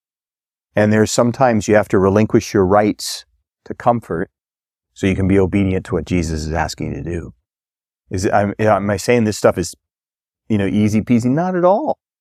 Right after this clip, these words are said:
Sometimes it's just really hard. But the attitude is this, not this. "Lord, for the sake of you and your kingdom, for the sake of you and your kingdom." And I, there's times I just have to do that. Even when I go on trips, I have to prepare my heart this way and say, "God, I know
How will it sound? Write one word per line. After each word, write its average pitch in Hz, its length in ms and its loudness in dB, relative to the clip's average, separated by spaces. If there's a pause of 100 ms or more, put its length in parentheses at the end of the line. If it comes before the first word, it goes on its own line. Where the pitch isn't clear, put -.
(520)
Sometimes 170 260 4
it's 113 100 -2
just 117 160 -2
really 120 300 0
hard. 143 400 -8 (500)
But 107 140 0
the - 200 2
attitude 123 520 2
is 95 300 -2
this, 90 760 0
not 90 240 0
this. - 480 -4 (1120)
"Lord, 101 180 2
for 101 80 -4
the 95 80 0
sake 101 300 -2
of 85 100 0
you 95 160 2
and 110 100 4
your 113 120 0
kingdom, 98 340 -4 (220)
for 87 80 -10
the 76 80 -10
sake 92 260 -6
of 80 140 -8
you 87 180 -2
and 95 80 -4
your 98 140 -6
kingdom." - 340 -10 (800)
And 101 160 2
I, 98 120 2
there's 101 220 0
times 104 260 0
I 98 80 2
just 95 200 -2
have 104 160 0
to 101 80 -2
do 107 160 2
that. 92 200 2
Even 101 200 -2
when 98 120 -2
I 95 280 0
go 95 160 0
on 90 180 2
trips, - 480 -2
I 87 60 0
have 95 180 0
to - 60 -20 (140)
prepare 95 180 -4
my 90 100 2
heart 107 240 0
this - 180 -4
way - 60 -2
and 85 100 -6
say, 87 120 -8
"God, 87 200 0
I 87 120 0
know 95 580 2